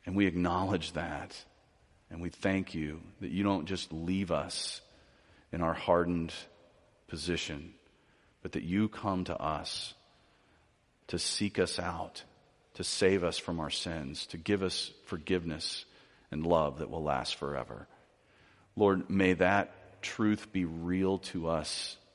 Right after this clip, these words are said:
now and in every moment that lies before us in this life, that we might know that we belong to you, not because of what we have done, but because of what you have done for us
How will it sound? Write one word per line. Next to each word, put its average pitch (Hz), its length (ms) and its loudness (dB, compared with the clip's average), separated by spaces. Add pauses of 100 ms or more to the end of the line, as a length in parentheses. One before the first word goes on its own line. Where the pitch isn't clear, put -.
(160)
now 87 640 0 (960)
and 90 180 2
in 87 180 2 (120)
every 92 320 2
moment 87 640 0 (480)
that 85 160 0
lies 82 340 0
before 76 480 -4
us - 300 -8
in 73 80 -8
this 76 220 -8
life, 64 460 -8 (760)
that 87 100 0
we 107 160 6
might 92 400 2
know 82 560 -4 (1000)
that 80 100 -2
we 101 140 2
belong 87 460 2
to - 140 -8
you, 80 400 -2 (140)
not 92 280 -6
because 98 320 -4
of 85 140 -2
what 80 340 -2
we 85 140 -4
have 80 220 -6
done, 78 440 -6 (1400)
but 78 100 -8
because 87 300 -4
of 82 100 -4
what 78 160 -2
you 95 280 0
have 78 180 -6
done 76 340 -8
for 80 220 -10
us - 480 -10